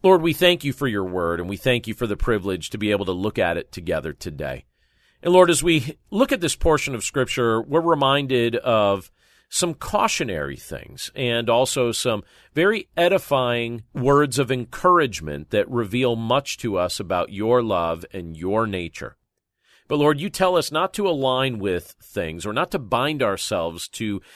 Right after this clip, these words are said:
the things of this world that pull us in a direction that is not toward you. But rather, we're called to embrace you and to love you and to have full, complete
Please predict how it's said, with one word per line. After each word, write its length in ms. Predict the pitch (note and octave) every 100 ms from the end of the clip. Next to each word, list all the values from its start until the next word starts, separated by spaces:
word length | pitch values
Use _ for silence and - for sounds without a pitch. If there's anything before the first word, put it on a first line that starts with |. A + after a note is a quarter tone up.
| - -
the 80 | C#3+
things 340 | F3 A3 F#3+
of 120 | E3
this 200 | C#3 -
world 320 | B2 B2 A#2
that 180 | G#2+ -
pull 220 | - D#3+
us 160 | E3 D#3+
in 80 | D3
a 80 | A#2+
direction 760 | G#2+ G2+ G2 - - F#2+ F#2
that 120 | F#2+
is 140 | F2+ F2+
not 320 | G#2 A2+ -
toward 500 | - G2 E2+ E2 D2+
you. 240 | D#2+ C2 _ _ _ _ _ -
But 120 | C3
rather, 420 | D3 D3+ D3+ C3
we're 220 | A#2+ B2+
called 420 | B2 - D3 C#3 B2+
to 140 | -
embrace 680 | A#2+ F#2+ A2 A2 D3 E3 -
you 340 | C3+ C3 E2 - _ _ _ _ -
and 140 | B2+
to 80 | A2
love 340 | G#2+ A#2+ C#3+ B2+
you 360 | B2+ G2+ F2+ -
and 180 | A2+ A2
to 80 |
have 340 | G#2 A2+ G2+ - _ _
full, 720 | - - E3 F3 F3 F3+ E3+ _
complete 720 | - C3+ - D3 D#3+ E3+ -